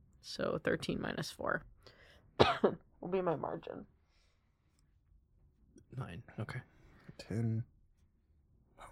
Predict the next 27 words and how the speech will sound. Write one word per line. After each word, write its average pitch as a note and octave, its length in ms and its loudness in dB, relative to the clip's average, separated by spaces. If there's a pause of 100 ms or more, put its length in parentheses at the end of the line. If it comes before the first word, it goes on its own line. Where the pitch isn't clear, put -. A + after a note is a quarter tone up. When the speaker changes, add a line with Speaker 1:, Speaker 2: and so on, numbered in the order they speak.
Speaker 3:
my - 60 -20 (120)
god, - 260 -18
that - 100 -20 (100)
margin's - 520 -20 (1000)
huge. C3 120 -6 (1700)
So - 140 -6
he's G#2 320 -2
got G2 260 0
a - 60 -2 (100)
ten C#3+ 560 6 (100)
and A2+ 760 0 (1300)
Speaker 1:
So - 140 4
the G3+ 80 8
bigger F#3+ 240 8
the F3 80 4
margin, E3 680 4
the D#3+ 140 6
more E3 200 6
likely E3 340 2
you're D#3+ 120 4
to D#3+ 80 -4
fail. G#3+ 340 6
Is G#3+ 100 2
that F#3 100 0
correct? A#3+ 340 2 (2500)
Speaker 3:
Yeah. F#2 340 -2 (460)
Speaker 1:
Okay. D#3+ 140 0